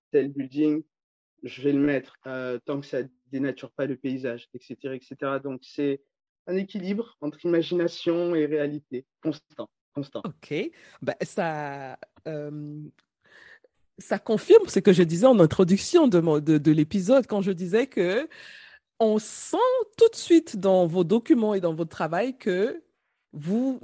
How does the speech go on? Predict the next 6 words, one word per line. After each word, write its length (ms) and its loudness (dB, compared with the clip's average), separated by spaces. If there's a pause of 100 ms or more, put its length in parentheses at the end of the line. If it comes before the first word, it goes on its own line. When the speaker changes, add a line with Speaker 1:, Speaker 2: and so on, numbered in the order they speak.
(120)
Speaker 2:
avez 200 0
bossé. 520 0 (1000)
Et 400 10
ça 180 0
se 160 2
voit 360 4